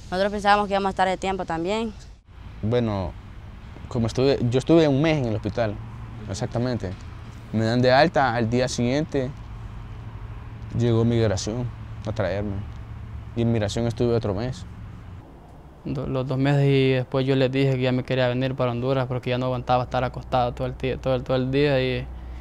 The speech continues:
Speaker 3: y sí, de, de tanto que les, les insistí yo que me mandaran, pues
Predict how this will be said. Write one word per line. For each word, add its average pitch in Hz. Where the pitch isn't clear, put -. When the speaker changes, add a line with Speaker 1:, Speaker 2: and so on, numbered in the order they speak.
Speaker 3:
y 147
sí, 147
de, 135
de 135
tanto 156
que 160
les, 156
les 147
insistí 139
yo 156
que 156
me 147
mandaran, 143
pues 127